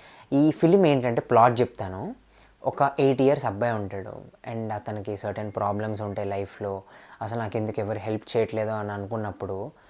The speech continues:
మన పక్కన ఒక గణేశుడు వచ్చి, ఏంటి, మన పక్కన ఒక నిజమైన గణేష్ వచ్చి మనతో మాట్లాడుతూ, మనం ఫేస్ చేసే ప్రాబ్లమ్స్ని ముందుకు ఫేస్ చేస్తూ, ప్రాబ్లమ్స్ క్లియర్ చేస్తూ, మన పక్కనే ఉండి,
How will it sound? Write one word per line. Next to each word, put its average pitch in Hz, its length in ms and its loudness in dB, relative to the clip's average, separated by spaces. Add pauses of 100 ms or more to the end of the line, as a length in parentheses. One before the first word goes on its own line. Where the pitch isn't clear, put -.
(320)
మన 120 140 0
పక్కన 143 420 2 (260)
ఒక 117 120 -4
గణేశుడు 107 500 -4
వచ్చి, - 240 -12 (520)
ఏంటి, 104 180 -6
మన 95 240 -8
పక్కన 123 320 -2
ఒక 110 140 -4 (600)
నిజమైన 120 580 2
గణేష్ 110 280 -2
వచ్చి 104 260 -8
మనతో 104 300 -4
మాట్లాడుతూ, 104 720 -4
మనం 107 220 -6
ఫేస్ 120 380 0
చేసే 123 200 2
ప్రాబ్లమ్స్ని 110 880 0 (320)
ముందుకు 123 340 0
ఫేస్ 123 480 0
చేస్తూ, 120 420 0
ప్రాబ్లమ్స్ 117 520 0
క్లియర్ 117 360 2 (160)
చేస్తూ, 123 320 0
మన 113 120 -4
పక్కనే 175 500 0
ఉండి, 139 340 0